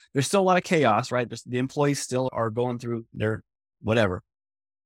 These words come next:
but it's so much smoother now. And I'm like, "Wow, Lord, I put in place a better way to do something when I haven't done it in, like, three and a half years."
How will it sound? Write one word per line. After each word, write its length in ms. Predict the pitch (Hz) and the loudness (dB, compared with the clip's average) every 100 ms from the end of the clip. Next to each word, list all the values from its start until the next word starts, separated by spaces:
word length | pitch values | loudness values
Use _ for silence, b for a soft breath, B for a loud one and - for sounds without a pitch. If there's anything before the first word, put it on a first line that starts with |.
| - | 0
but 140 | 147 | 2
it's 120 | 151 - | 2 0
so 180 | 180 | 2
much 140 | 185 170 | 2 2
smoother 420 | 160 175 240 147 | 0 2 4 4
now. 260 | 120 110 92 | 4 4 2
And 160 | 135 | 0
I'm 100 | 156 | 2
like, 160 | 151 135 | 0 0
"Wow, 220 | 170 143 | 2 4
Lord, 320 | 120 131 127 - - | 4 2 0 -6 -4
I 220 | 131 160 | 0 0
put 200 | - 160 | 0 -2
in 180 | 147 131 | 0 -2
place 600 | 139 131 120 123 - - _ _ _ - | -2 0 0 -2 -8 -14 _ _ _ -8
a 100 | 117 | -4
better 360 | 110 139 175 | 4 6 6
way 100 | 165 | 6
to 80 | 151 | 4
do 200 | 127 156 | 2 0
something 580 | - 113 107 95 95 113 _ _ _ _ _ _ | 0 -4 -6 -10 -10 -12 _ _ _ _ _ _
when 200 | - 120 | -2 2
I 100 | 139 | 4
haven't 360 | 170 170 165 135 | 4 4 4 2
done 220 | 131 156 | 2 4
it 180 | 123 - _ _ | 2 -2 _ _
in, 100 | 127 | -2
like, 140 | 123 - | 0 0
three 260 | 135 143 | -2 0
and 80 | 135 | 2
a 40 | 127 | 4
half 200 | 123 104 | 2 2
years." 480 | 117 98 67 - | -2 -2 -6 -12